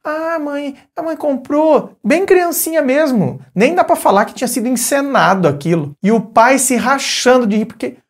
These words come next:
o menino, eh, viu o bolo, "Ah, a mãe comprou o bolo", viu o bolo, não sei o quê. Gente, não via a bicicleta. A bicicleta, a bicicleta não estava escondida atrás de uma parede, ele tinha que virar.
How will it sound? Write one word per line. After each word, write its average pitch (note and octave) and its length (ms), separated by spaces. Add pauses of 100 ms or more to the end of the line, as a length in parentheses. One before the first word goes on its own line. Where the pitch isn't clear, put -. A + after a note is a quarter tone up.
(240)
o F4 80
menino, C4+ 500 (300)
eh, G4 220
viu A#3+ 300
o B3 40
bolo, G#3+ 440
"Ah, C4+ 120
a C#4+ 40
mãe C4+ 220
comprou C4+ 280
o A#3+ 40
bolo", B3+ 240 (240)
viu B3 260
o A3 40
bolo, A#3+ 340
não A#3+ 60
sei B3 140
o - 20
quê. C4+ 160 (300)
Gente, A#3 260
não B3 300
via A3+ 400
a G#3+ 100
bicicleta. A3 720
A - 80
bicicleta, B3+ 460 (420)
a - 60
bicicleta C4+ 420
não C4+ 80
estava B3+ 220
escondida A3+ 540
atrás G#3+ 200
de F3+ 80
uma G3+ 140
parede, F#3+ 960
ele F#3+ 160
tinha G3+ 160
que G3+ 140
virar. F#3+ 340